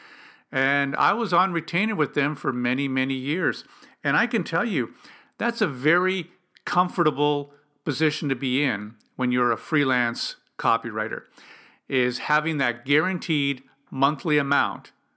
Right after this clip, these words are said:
coming in every single month. It just makes you sleep better, <laughs> frankly. So how do you get on referral with a client? How do you negotiate what that monthly amount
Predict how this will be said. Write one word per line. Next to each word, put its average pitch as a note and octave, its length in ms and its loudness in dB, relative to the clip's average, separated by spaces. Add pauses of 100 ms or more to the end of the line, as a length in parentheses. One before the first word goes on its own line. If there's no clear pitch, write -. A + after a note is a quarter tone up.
(160)
coming C3+ 320 0
in B2 320 -2
every B2+ 260 0
single C3 340 -2
month. C3 320 0
It C#3+ 100 -6
just F3 340 -4 (640)
makes C#3+ 300 -2
you E3+ 60 -2
sleep G#3 340 -2
better, A#2+ 320 0 (240)
<laughs> - 240 -8
frankly. D3 580 0 (680)
So - 180 -4
how G#3+ 200 0
do D4 60 2
you C4+ 80 0
get A3 180 0
on G#3 200 4
referral C3 420 -2
with A#2+ 160 -6
a B2+ 40 -10
client? B2 480 -2
How - 180 -6
do A3+ 80 -2
you A3 140 -2
negotiate E3 600 0
what D3+ 160 -2
that D#3 180 0
monthly E3 540 -2
amount D3 680 -2